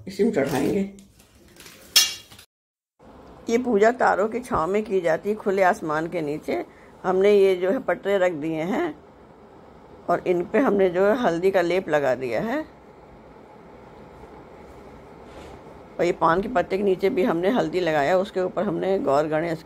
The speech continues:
की स्थापना कर दी है। और अब जो हमने हल्दी लगाया वहीं पे हम जो है सिंदूर लगा देंगे, पूरे पटरे के ऊपर सिंदूर लगा देंगे। गणेश जी को और गौरा जी को भी सिंदूर चढ़ा देंगे।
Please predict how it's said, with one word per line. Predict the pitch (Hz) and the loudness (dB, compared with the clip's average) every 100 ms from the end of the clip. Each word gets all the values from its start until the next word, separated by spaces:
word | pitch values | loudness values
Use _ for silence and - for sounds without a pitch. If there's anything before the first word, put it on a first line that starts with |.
| - | -8
की | 175 | -8
स्थापना | 185 190 - 185 180 | -4 -4 -2 -4 -2
कर | 170 | -2
दी | 170 - | -4 -6
है। | 202 254 277 - - - - - - - - - - | -6 -6 -8 -16 -20 -20 -20 -20 -20 -20 -20 -20 -2
और | 170 147 | 2 2
अब | 131 175 | 2 0
जो | 175 | 2
हमने | 196 185 226 | 0 2 2
हल्दी | 240 170 180 | 0 0 2
लगाया | 202 175 - 170 | 2 4 2 2
वहीं | 190 160 220 | 0 -2 -4
पे | 202 170 | -4 -4
हम | 180 160 | -4 -2
जो | 160 | -4
है | 196 254 277 - - - - - | -2 -4 -6 -16 -20 -20 -20 -4
सिंदूर | 190 185 185 190 | -2 2 4 4
लगा | 170 165 | 2 0
देंगे, | 160 165 165 170 170 - - - - - - - - - | -2 -4 -4 -6 -10 -20 -20 -20 -20 -20 -20 -20 -14 0
पूरे | 190 190 | 2 4
पटरे | 180 165 180 | 0 -2 -4
के | 180 | -4
ऊपर | 175 | -4
सिंदूर | 151 165 165 180 | -4 -4 -4 -4
लगा | 160 147 | -2 0
देंगे। | 135 160 190 214 | -2 -2 -2 -2
गणेश | 185 165 165 185 | 0 0 0 -2
जी | 170 | -6
को | 165 208 - - - - - | -2 -2 -2 -4 -20 -20 -8
और | - 175 | 0 2
गौरा | 160 156 165 175 - - - - - - - - | 4 6 4 0 -12 -20 -20 -20 -20 -20 -20 -12
जी | 180 185 | -2 0
को | 190 | 2
भी | 190 | 2
सिंदूर | 214 170 170 | 0 0 0
चढ़ा | 175 151 175 | 0 -2 -2
देंगे। | 147 156 160 285 | -2 -2 -2 -2